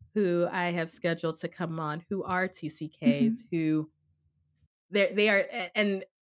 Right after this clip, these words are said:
Speaker 1: man, there's one person, I don't even wanna say her story yet, 'cause <laughs> we, we,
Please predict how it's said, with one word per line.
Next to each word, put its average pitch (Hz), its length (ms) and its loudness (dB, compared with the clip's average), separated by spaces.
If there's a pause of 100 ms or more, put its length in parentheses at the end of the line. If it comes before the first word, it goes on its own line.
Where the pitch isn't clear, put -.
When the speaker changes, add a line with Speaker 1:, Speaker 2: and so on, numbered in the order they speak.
(100)
Speaker 1:
man, 262 380 6
there's 240 160 0
one 247 140 2
person, 240 400 2
I 220 160 0
don't 240 120 4
even 240 120 6
wanna 220 240 4
say 208 160 2
her 214 120 2
story 214 420 2
yet, 214 280 2
'cause 196 400 4 (400)
<laughs> - 340 -10
we, 254 220 2
we, 233 260 0